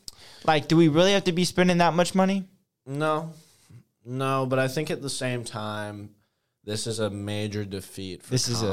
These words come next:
Speaker 2: communism.
Speaker 1: this is a chess battle
Speaker 2: Yeah,
Speaker 1: that we're
Speaker 2: exactly.
Speaker 1: playing. This is a piece to the card. We're playing our knight.
Speaker 2: Plus
Speaker 1: They're playing their king.
Speaker 2: Yeah.
Speaker 1: We're putting some pieces together. They're putting more together.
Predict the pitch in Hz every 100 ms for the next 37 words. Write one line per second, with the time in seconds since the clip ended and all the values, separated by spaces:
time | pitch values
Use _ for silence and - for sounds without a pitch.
0 | 95 76 73 120 135 131 113 - - 123
1 | 120 - 104 78 - - _ - 95 67
2 | 113 113 92 120 117 110 107 110 - -
3 | _ 131 127 123 123 - 147 151 - 143
4 | 127 135 120 127 131 - _ _ 120 -
5 | 123 117 123 110 104 113 135 - _ -
6 | 120 117 117 - 123 120 - 123 120 120
7 | 110 - 135 135 143 110 87 69 101 -
8 | _ _ _ - 117 123 135 135 127 -
9 | _ _ - - _ - 147 143 143 135
10 | 160 160 170 - 165 170 175 180 139 131
11 | - 147 131 120 120 135 131 123 - 110
12 | 95 104 120